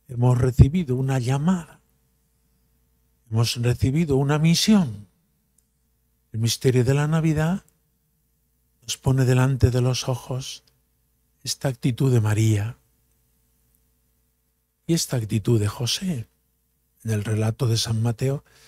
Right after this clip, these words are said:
es lo mismo referido a José. Y los dos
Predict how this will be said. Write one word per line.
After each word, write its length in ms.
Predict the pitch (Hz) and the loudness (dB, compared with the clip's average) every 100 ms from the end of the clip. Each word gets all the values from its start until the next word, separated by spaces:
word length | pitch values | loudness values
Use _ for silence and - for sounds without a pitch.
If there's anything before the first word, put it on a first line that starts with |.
| _ _ _ | _ _ _
es 240 | 127 117 | -4 -4
lo 160 | 117 117 | -2 0
mismo 560 | 131 165 - 117 101 - _ | 2 0 0 -6 -10 -12 _
referido 640 | - 113 - 113 120 117 | -10 -8 -2 2 2 2
a 40 | 113 | -2
José. 420 | - 123 170 131 _ _ _ _ _ _ _ _ _ _ _ _ _ _ - | -4 -6 -4 -8 _ _ _ _ _ _ _ _ _ _ _ _ _ _ -8
Y 60 | |
los 260 | 107 110 - | -2 -2 0
dos 540 | 135 143 - - - | -2 -2 -4 -10 -14